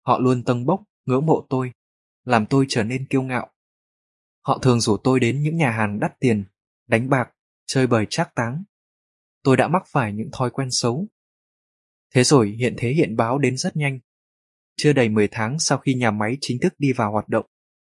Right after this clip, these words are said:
kiểm toán nhà nước đã vào thanh tra thuế.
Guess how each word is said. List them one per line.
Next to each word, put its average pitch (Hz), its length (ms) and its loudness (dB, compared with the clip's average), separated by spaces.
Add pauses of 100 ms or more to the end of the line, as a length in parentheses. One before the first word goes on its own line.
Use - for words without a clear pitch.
(400)
kiểm 107 160 4
toán 117 220 0
nhà 147 120 4
nước 131 280 0
đã 127 140 0
vào 117 260 0
thanh 127 180 -4
tra 127 180 -4
thuế. 120 260 -4